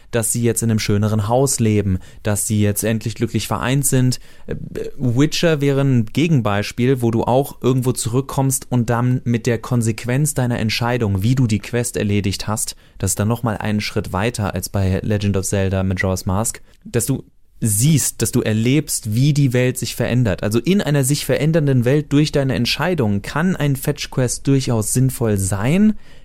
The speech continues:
weil er ja will, dass du zurückkehrst. Du kommst ja tatsächlich zurück an einen Ort, den du mit deiner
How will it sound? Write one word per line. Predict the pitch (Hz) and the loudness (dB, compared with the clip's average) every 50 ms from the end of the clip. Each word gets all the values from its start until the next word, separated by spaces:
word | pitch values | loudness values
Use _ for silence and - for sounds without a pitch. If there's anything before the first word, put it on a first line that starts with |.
| - - | -8 -6
weil | 98 95 107 110 127 143 147 - | -4 0 0 2 2 2 2 2
er | 135 135 131 | 2 2 2
ja | 127 127 117 104 101 98 101 110 | 2 2 2 0 0 -2 0 2
will, | 160 208 220 175 135 101 85 - - - - - | 2 4 4 4 4 2 0 -2 -8 -14 -8 -4
dass | 113 110 107 - | -2 -2 -2 -2
du | - 107 | -4 -4
zurückkehrst. | - - - 104 104 92 - - - 87 - - - - - - - - - _ - - | -4 -2 -2 0 0 0 -4 -4 -8 -8 -8 -8 -8 -10 -10 -10 -12 -16 -20 _ -16 -8
Du | - - | -6 -6
kommst | 113 - - 143 151 175 175 - | -4 -2 0 0 2 2 0 2
ja | - 151 | 0 -2
tatsächlich | - - 135 - 139 131 - 135 - | 0 0 -2 -2 -2 0 -2 -4 -4
zurück | - - 120 117 139 151 151 | -2 -2 0 2 2 2 0
an | 139 131 | 0 0
einen | 123 120 120 - | 0 -2 -2 0
Ort, | - 120 131 135 - | 0 0 0 0 2
den | 113 107 110 101 | 2 2 2 2
du | 139 139 147 | 2 4 4
mit | 143 139 131 - - | 4 4 2 0 -2
deiner | 113 107 117 123 131 131 131 131 131 | 0 0 0 0 0 0 0 0 -2